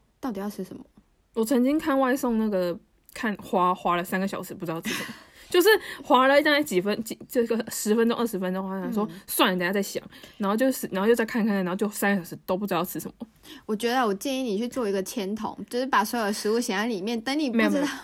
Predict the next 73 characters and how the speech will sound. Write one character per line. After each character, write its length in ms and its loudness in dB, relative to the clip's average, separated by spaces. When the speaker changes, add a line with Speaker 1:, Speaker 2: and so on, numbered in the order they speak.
Speaker 2:
那 120 0
个 40 4
对 100 4
我 60 8
来 100 2
说 80 0
没 120 2
有 60 -2
用， 100 -4
因 100 4
为 20 4
我 120 4
试 240 -8
过， 180 0
因 80 2
为 100 4
现 120 4
在 40 4
很 140 0
多 140 0
那 100 0
个 180 2
Reels 320 2
上 200 -2
面 120 0
有 80 -2
那 120 -2
种， 100 -2
Speaker 1:
<laughs> 0 -
嗯。 240 -2
Speaker 2:
你， 60 0
你 140 -2
按 220 4
暂 200 2
停， 260 -4
然 80 -4
后 80 0
还 140 0
要 80 0
停 240 -4
个 100 0
食 220 -4
物， 180 -2
看 180 -4
你 60 -4
就 120 -4
吃。 120 -8
Speaker 1:
嗯。 40 -14
Speaker 2:
可 140 6
是 60 6
常 180 2
常 80 4
我 80 2
停， 180 -2
按 140 6
了， 100 0
然 100 -4
后 60 -2
我 60 0
想 100 -4
说， 160 -6
好 160 -4
像 20 2
Speaker 1:
不 60 4
想 180 4
吃。 60 -2
Speaker 2:
没 60 6
有 60 6
很 60 6
想 140 4
吃 100 -6
这 100 0
个， 140 0